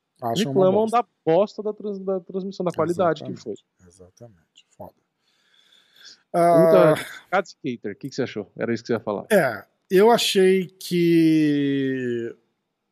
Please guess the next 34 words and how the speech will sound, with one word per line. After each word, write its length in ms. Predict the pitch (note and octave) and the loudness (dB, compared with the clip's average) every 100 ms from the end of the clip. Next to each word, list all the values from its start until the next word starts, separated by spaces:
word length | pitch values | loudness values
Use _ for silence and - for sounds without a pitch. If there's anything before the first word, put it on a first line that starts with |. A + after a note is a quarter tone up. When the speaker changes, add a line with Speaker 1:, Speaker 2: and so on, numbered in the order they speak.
| _ - | _ -8
Speaker 1:
o 200 | D#3 C3+ B2 | -6 -4 -4
Speaker 2:
O 40 | |
Chikadze 440 | D3 B2 C3+ B2+ | -4 -2 -2 -2
tomou 240 | B2+ C3 C3 | -6 -4 -4
a 40 | |
surra. 480 | - A#2 - D#3+ C#3+ | -2 -4 0 0 0
Speaker 1:
o 40 | |
Giga 300 | D3 D#3 E3 | 2 2 2
decepcionou 600 | D3+ D#3 D#3+ - D3 C#3 | 0 -2 -4 -4 -2 -2
pra 140 | C#3 C#3+ | -4 -4
caralho, 460 | D#3 D3 B2 A#2 | 0 0 0 -2
assim, 280 | G#2 B2+ A#2 A#2 | -6 -8 -10 -8
é, 600 | F3+ D3 C#3+ D3+ D3 - _ _ - | -2 0 -2 -6 -12 -12 _ _ -12
se 180 | - | -2
ele 120 | D#3 E3+ | -2 0
conseguisse 760 | G3+ G3+ G3 D#3 F3 - A3 | -2 -2 -4 0 0 0 0
manter 760 | G3 G#3 F#3+ - D3 C#3 C3 - | 0 0 -2 -4 0 2 0 -2
o 100 | C#3+ | -6
ritmo 360 | A#2+ D3 F3 F3+ | -2 -4 -2 -4
do 100 | F3 | -4
primeiro 320 | E3+ E3+ D#3 | -2 0 0
round, 560 | B2+ B2 A#2+ G#2 A2 - - - _ _ _ _ | 0 -2 -2 -6 -12 -14 -20 -20 _ _ _ _
três 400 | A3+ A#3+ C4 D3 | 2 4 4 0
rounds, 480 | A#2 A2 - - - | -4 -8 -12 -20 -6
três 320 | D4 F4+ E4+ | 0 4 4
rounds, 260 | G#3 D#3+ B2+ | 4 2 0
não 100 | E3+ | -4
tô 120 | A3+ | 0
nem 100 | B3 | 0
falando 340 | B3 C4+ C4 A3 | 0 0 2 0
cinco, 480 | - C#3+ A#2+ - | -2 -4 -6 -12
eu 40 | - | -14
tô 100 | E3 | -8
falando 240 | G3 G3+ | -6 -6